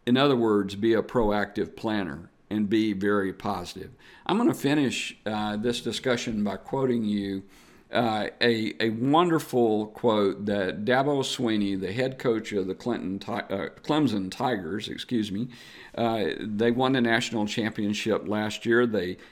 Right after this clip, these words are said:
happened to beat my favorite team, Alabama, but Dabo is a great coach and a great leader of his team. And I love this quote that he said. He said, "Do the right thing when no one else is doing it,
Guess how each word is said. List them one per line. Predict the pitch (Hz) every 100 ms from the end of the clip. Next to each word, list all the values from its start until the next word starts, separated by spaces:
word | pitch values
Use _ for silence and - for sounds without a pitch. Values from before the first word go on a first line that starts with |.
| _
happened | 113 113 117
to | 101
beat | 110 107
my | 104 107
favorite | 113 107 101 -
team, | - 107 104
Alabama, | 104 104 101 101 104 101
but | 95 101 90
Dabo | 110 131 139 123 117 104
is | 101
a | 98
great | 98 117 127 -
coach | 104 95 92 -
and | 98 85 - - -
a | 104
great | 117 127 -
leader | 113 123 113 101
of | 95 95
his | 104 95
team. | - 117 85 73 - - - -
And | 123
I |
love | 120 147 160
this | 170 147
quote | - 110 95 85
that | 95 85
he | 90
said. | - 95 92 95
He | 123
said, | 123 131 113 - 104 104
"Do | 156 233
the | 196
right | 160 135 143 -
thing | 120 95 85 87 95 - _ _
when | 123 127 131
no | 147
one | 165 156 139
else | 120 117 -
is | 110 90
doing | 92 110 104 87 82
it, | 85